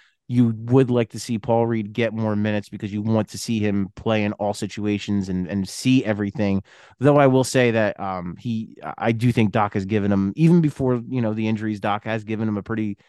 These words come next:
fair shake to, to play minutes. And I think re-, more recently, Paul has earned the right, I think, uh, to, to get the nod over Trez and maybe some more favorable matchups. You mix and match, but,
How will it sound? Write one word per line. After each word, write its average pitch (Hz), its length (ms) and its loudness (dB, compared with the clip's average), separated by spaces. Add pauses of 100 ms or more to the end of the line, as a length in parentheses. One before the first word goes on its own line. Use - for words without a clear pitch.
(500)
fair 123 200 2
shake 113 420 -2
to, 113 100 -6 (140)
to - 100 -2
play 117 220 2
minutes. 110 340 4
And 113 60 4
I 107 60 4
think 107 220 0 (120)
re-, 127 460 2
more 143 260 6
recently, 120 460 0
Paul 107 240 -2
has 101 220 -4
earned 110 360 0
the 107 120 -4
right, 98 360 -4
I 107 200 0
think, 90 380 -10 (400)
uh, 87 260 -2 (120)
to, 107 160 2
to 104 160 -4
get 101 160 0
the 104 80 -2
nod 95 260 2
over 104 260 0
Trez 90 380 -2
and 98 100 0
maybe 104 240 0
some 107 160 -4
more 104 260 -2
favorable 101 360 -4
matchups. 101 420 -4
You 92 80 -6
mix 98 220 -4
and 92 100 -4
match, 120 300 0
but, 92 240 -4